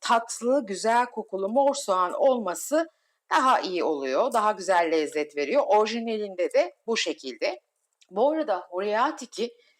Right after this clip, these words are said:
bütün dünya literatürüne geçmiş bir salata. Yani üzerinde kişiye göre, e, kafasına göre oynayamayacağı bir salata. Yapanlar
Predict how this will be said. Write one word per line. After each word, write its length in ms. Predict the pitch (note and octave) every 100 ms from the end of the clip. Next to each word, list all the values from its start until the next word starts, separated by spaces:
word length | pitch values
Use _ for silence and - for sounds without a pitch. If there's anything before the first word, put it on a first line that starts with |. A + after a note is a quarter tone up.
| _ _ _ G#3+
bütün 320 | - D#4+ C#4
dünya 260 | A3 F3
literatürüne 640 | E3+ A#3 A#3+ F#3+ F#3 A3 E4
geçmiş 500 | B3 G3 D#3 D3 -
bir 40 |
salata. 440 | A#2+ G#2+ G2 D#2 D2 - _ _ _ _ _ - -
Yani 420 | G3 F3+ E3+ - A#3+
üzerinde 720 | G#3 G#3+ G3+ F#3+ F#3 D#4+ - _ _ -
kişiye 420 | B3 - A#3+ A#3
göre, 540 | G#3+ F3 E3 - - _ _ _ -
e, 260 | F#3+ F#3
kafasına 480 | F#3 C4+ C4 - G3
göre 280 | E3+ F3+ D4
oynayamayacağı 1080 | - A#3+ B3+ B3+ G#3+ D#3 C3 A#2+ B2 A#2+ B2
bir 80 |
salata. 720 | A#2+ B2+ A2+ A2+ C4+ F4 G#4 _ _ _ _ _ _ _
Yapanlar 680 | E4 E4 D4+ A#3+ G#3+ C#4